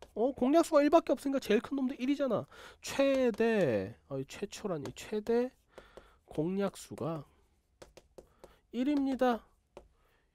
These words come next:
요 두 수의 관계를 우리는 뭐라 그런다? 아, 서로 소입니다."라고 표현을 한다고. 서로 소라는 표현은 뭐라고? 공약수가 일밖에 없습니다. 또는 최대 공약수가 일입니다."라는 게 서로 소라고 표현을 합니다.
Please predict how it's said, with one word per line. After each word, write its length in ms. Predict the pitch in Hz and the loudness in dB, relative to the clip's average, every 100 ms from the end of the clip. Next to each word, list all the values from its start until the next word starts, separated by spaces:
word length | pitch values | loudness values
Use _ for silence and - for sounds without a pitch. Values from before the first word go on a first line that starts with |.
| _ 151 | _ 8
요 240 | 240 285 220 | 8 8 4
두 280 | 208 254 247 | 2 2 4
수의 200 | 254 233 | 6 6
관계를 320 | 190 180 165 | 6 2 2
우리는 240 | 156 185 160 | 2 2 2
뭐라 300 | 117 170 208 | 4 4 4
그런다? 460 | 175 135 156 139 - | 2 2 0 -2 -2
아, 340 | 127 147 131 | 0 0 -2
서로 800 | - - 143 147 180 214 254 269 _ - _ _ - - _ _ _ _ _ _ _ _ - _ - _ - | -12 -8 0 4 8 10 8 6 _ -20 _ _ -20 -20 _ _ _ _ _ _ _ _ -20 _ -20 _ -20
소입니다."라고 1300 | - - 262 269 214 151 127 120 156 131 101 156 | -12 -2 0 2 2 0 0 0 2 0 -2 -6
표현을 340 | - - 147 131 | -8 -10 -8 -8
한다고. 380 | 135 98 - - - - _ - | -10 -12 -14 -18 -20 -20 _ -20
서로 320 | - 196 190 | -8 0 0
소라는 340 | 185 226 202 175 | 2 2 4 2
표현은 240 | 185 175 | 0 0
뭐라고? 320 | 127 135 131 | 0 0 -2
공약수가 520 | - 139 160 160 156 127 | -6 -2 0 0 -2 0
일밖에 300 | 185 190 - | 2 0 -2
없습니다. 320 | - 127 127 | -4 -4 -4
또는 320 | 113 139 220 247 - - | 0 6 6 6 -8 -14
최대 260 | - 214 208 | -6 -2 -2
공약수가 420 | 196 165 - 123 | -2 -4 -6 -8
일입니다."라는 800 | - 226 220 202 175 160 110 113 | -6 -6 -4 -4 -4 -4 -4 -2
게 180 | 123 185 - - | 0 0 -2 -20
서로 420 | - - 165 170 | -10 -2 0 0
소라고 640 | 175 - 208 190 165 185 185 | -2 -6 -4 -4 -4 -6 -8
표현을 420 | - 139 135 139 | -8 -6 -4 -4
합니다. 640 | 143 139 123 87 117 92 | -4 -6 -8 -6 -6 -6